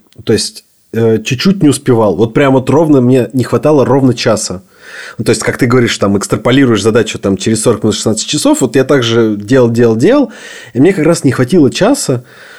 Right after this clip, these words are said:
ну и пришлось тоже, да, там, выкручиваться и придумывать, то есть там: "Ой, вот щас вот подождите, мы тут последние финальные штрихи наводим". Ну, то есть вот эти вот штуки начинаются, когда ты такой: "Тут финальные штрихи", а у тебя там, типа, ещё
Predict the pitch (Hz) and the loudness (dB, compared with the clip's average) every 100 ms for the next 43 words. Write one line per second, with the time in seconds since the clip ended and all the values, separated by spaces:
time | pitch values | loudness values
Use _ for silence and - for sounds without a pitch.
0 | - - 151 240 160 - 214 214 185 147 | -12 0 2 2 0 0 0 2 2 2
1 | 131 120 117 101 107 123 202 214 165 131 | 2 0 0 0 -2 2 2 4 2 2
2 | 135 123 131 131 143 123 101 95 101 - | 0 2 0 4 4 4 0 0 -2 -2
3 | 107 101 156 190 175 156 156 190 180 127 | -4 0 2 4 4 2 0 0 -2 -4
4 | 123 139 143 165 185 135 135 131 - 139 | -2 0 2 0 2 2 2 0 -4 -4
5 | - 208 165 160 156 143 160 170 156 - | 0 0 4 2 2 2 4 4 2 0
6 | - 156 - 208 165 135 139 117 113 127 | 0 0 2 2 4 4 2 2 0 0
7 | 143 113 - 135 147 - 117 117 - 131 | 0 0 -2 0 0 2 0 0 -2 0
8 | 120 110 - 131 117 110 135 131 143 139 | 0 0 0 2 2 0 0 0 0 0
9 | 151 131 - - - - - 185 196 185 | 0 -2 -4 -16 -18 -16 -2 -2 0 2
10 | 202 226 190 190 160 262 - 156 160 220 | 4 2 2 0 0 0 2 0 2 2
11 | 214 185 - 185 180 170 156 - - 156 | 4 0 0 -2 2 2 2 -2 -4 0
12 | 160 - 175 170 160 | 0 2 4 4 2